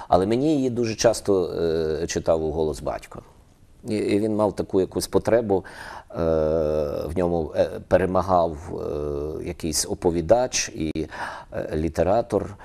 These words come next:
е, перемагав цього інженера-лісівника, яким він був, е,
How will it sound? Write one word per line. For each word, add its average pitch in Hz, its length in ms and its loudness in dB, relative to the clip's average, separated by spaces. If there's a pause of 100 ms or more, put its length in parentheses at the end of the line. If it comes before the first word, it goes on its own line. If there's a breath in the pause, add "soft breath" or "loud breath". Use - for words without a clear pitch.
(320 loud breath)
е, - 460 -2
перемагав 87 560 2
цього 78 300 0
інженера-лісівника, 80 1300 -2
яким 85 300 -8
він 82 120 -8
був, 80 220 -6 (240)
е, - 40 -14